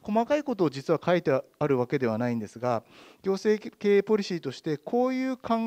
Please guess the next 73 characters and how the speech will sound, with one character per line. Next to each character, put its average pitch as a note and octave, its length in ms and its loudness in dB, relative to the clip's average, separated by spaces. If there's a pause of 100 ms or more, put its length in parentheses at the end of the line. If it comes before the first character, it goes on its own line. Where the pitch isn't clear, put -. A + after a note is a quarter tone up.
(120)
え A3+ 120 0
方 B3 260 0
の A#3+ 100 4
も F3+ 160 0
と A#3+ 200 -2
で A3 340 4 (480)
や D3 140 0
っ - 20 -12
て - 260 -2
い D3+ 100 -2
こ E3 200 6
う D3+ 60 2
と - 260 -10
い D#3 80 -4
う E3+ 100 2
こ F#3 140 2
と D3 160 2
な D3 140 2
ん D3+ 100 0
で A2 100 -4
す - 140 -14
が、 A2+ 260 -2 (440)
や B3+ 60 -4
は C#4 40 -2
り C4+ 80 -2
私 G3+ 320 2
は A3+ 80 6
あ A3+ 60 4
の、 A3 180 2
経 A3 280 2
営 A#3 40 4
方 C#4 200 -2
針 E4 160 -4
の B3+ 40 2
中 D#3+ 220 4
で C3+ 100 0
一 C3 180 -6
番、 D#3 380 0 (240)
あ D3 160 -4
の、 C#3 80 -6
ポ D#3+ 180 0
イ D#3 40 4
ン - 20 -2
ト D#3+ 140 0
に E3 80 -2
し - 80 -12
て F3 80 0
い D#3+ 40 -2
る D#3 60 -4
の A#2+ 140 -4
は、 B2 260 0 (400)
町 B3 240 2
民 B3 260 0
か A#3+ 140 0
ら A3+ 100 2
信 G#3 360 -4
頼 G#3+ 220 0
さ G#3+ 160 -2
れ G#3+ 120 -4
る G#3+ 100 -6
組 - 160 -6
織 - 240 -2
を D#3 60 4
作 - 240 -4
る E3 60 -4
た D#3 100 2
め C3 80 2
に A#2+ 80 0
ど D3+ 120 4
う - 40 2
す - 100 -14
る G#2 100 -14
か、 - 180 -8